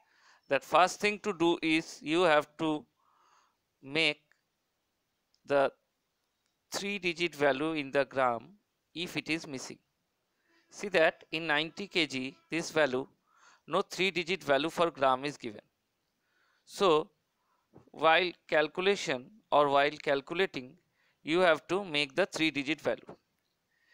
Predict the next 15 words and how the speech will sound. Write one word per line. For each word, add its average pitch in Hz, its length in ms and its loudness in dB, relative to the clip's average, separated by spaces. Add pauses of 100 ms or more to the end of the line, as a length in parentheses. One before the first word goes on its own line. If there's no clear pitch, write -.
(140)
See - 220 -6
that 180 300 4
I 147 140 4
have 165 220 2
written 156 460 -4
it - 340 -12
as 135 240 0
ninety 151 500 -4
K 151 200 -4
G 151 200 -4
and 165 180 -4
zero 151 420 -2
zero 147 320 -2
zero 139 400 -6
gram. - 240 -6